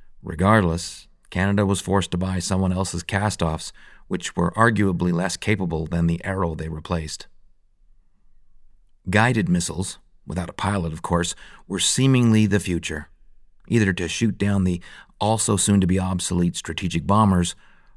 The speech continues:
or to deliver the nuclear payload directly to its target.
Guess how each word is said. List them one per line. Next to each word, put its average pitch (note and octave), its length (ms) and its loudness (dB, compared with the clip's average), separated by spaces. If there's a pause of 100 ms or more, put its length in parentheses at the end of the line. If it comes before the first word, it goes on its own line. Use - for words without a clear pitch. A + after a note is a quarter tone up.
(100)
or A#2 140 -4
to - 100 -8
deliver G#2 320 4
the F#2+ 100 4
nuclear F#2+ 360 2
payload F#2 420 0
directly F2 460 0
to F2 120 -2
its - 140 -4
target. F2 420 0